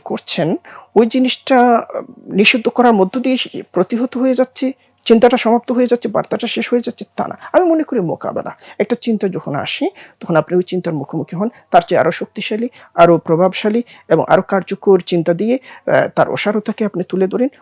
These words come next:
উপস-, এবং তার দুর্বলতাটাকে আপনি চিহ্নিত করেন, তখন তার আবেদন মানুষের মন, মন থেকে যখন মুছে যাবে, তখন ওই গ্রন্থটার, গ্রন্থটা নিষিদ্ধ হয়। আমাদের স-, সমাজ যা চায়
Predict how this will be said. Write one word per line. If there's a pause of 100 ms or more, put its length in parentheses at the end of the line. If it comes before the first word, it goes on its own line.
(100)
উপস-,
এবং
তার
দুর্বলতাটাকে
আপনি
চিহ্নিত
করেন, (300)
তখন
তার
আবেদন
মানুষের
মন,
মন (200)
থেকে
যখন
মুছে
যাবে, (220)
তখন
ওই
গ্রন্থটার, (360)
গ্রন্থটা
নিষিদ্ধ
হয়। (2250)
আমাদের
স-, (160)
সমাজ (460)
যা
চায়